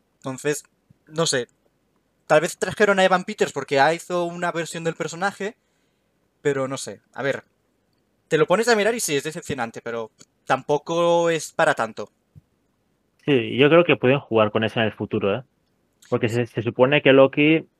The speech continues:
Speaker 2: y su final es antes que WandaVision, según Disney Plus, entonces
Speaker 1: Hmm.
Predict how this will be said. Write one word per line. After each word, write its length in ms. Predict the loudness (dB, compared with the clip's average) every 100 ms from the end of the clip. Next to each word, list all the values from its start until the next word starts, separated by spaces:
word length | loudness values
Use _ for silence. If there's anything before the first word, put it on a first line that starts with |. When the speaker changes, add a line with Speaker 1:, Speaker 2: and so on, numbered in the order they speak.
| _
Speaker 2:
y 100 | -10 -8
su 140 | -6
final 420 | -2 2 2 0 _ _ _ -2
es 240 | -2 2
antes 340 | 2 2 2 0
que 80 | 0
WandaVision, 680 | 0 0 -2 -2 -2 -2 -4 _ _ _ _ _ _ _ _ -4
según 240 | -2 -2
Disney 240 | -4 -4 -4
Plus, 300 | -2 -4 -4
entonces 640 | -4 -2 0 2 2 2 -4
Speaker 1:
Hmm. 120 | -18